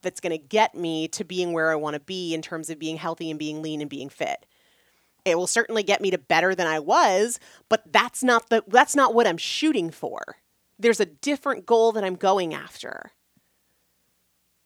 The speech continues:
And maybe there's somebody who's listening to this who can really relate to that. They, they believed that they were trying to be healthy,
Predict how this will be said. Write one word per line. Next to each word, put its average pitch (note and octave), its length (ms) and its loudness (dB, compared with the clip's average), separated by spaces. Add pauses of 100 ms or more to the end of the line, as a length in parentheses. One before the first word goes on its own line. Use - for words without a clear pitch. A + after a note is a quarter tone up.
(800)
And A3 120 -4
maybe D4 260 -2
there's F4+ 180 -8
somebody C4+ 340 -8
who's A3+ 220 -8
listening F#3 400 -10
to F3 100 -12
this E3 240 -8
who F3 460 -10 (1600)
can G3+ 200 -4
really G3+ 500 -2
relate E3 480 -6
to E3 120 -10
that. D#3 280 -8
They, D#3 280 -8 (420)
they E3+ 160 -6
believed F#3 800 -10
that G3 140 -10
they F3+ 100 -4
were D#3+ 100 -4
trying D#3+ 420 -8
to - 120 -14
be D3 100 -12
healthy, C#3+ 640 -16